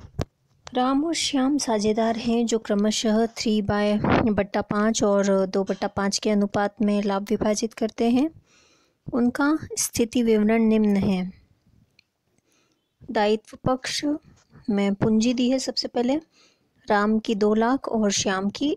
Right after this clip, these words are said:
एक लाख रुपए। Then लेनदार दिया हुआ है चालीस हज़ार रुपये, Total तीन लाख चालीस हज़ार। Assets यानी संपत्तियाँ, संपत्ति पक्ष में हमें दिया है रोकड़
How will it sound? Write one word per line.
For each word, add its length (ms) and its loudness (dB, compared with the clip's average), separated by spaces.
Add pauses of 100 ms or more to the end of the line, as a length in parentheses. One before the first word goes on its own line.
एक 200 -2
लाख 260 -2
रुपए। 360 -2 (1200)
Then 460 2
लेनदार 480 2
दिया 200 2
हुआ 240 2
है 280 0 (220)
चालीस 400 -4
हज़ार 200 0
रुपये, 380 -4 (680)
Total 360 0
तीन 260 0
लाख 260 0
चालीस 400 -2
हज़ार। 340 -6 (960)
Assets 400 0
यानी 180 0
संपत्तियाँ, 760 -4 (640)
संपत्ति 540 0
पक्ष 360 -2
में 180 4
हमें 300 4
दिया 260 2
है 200 2 (600)
रोकड़ 460 2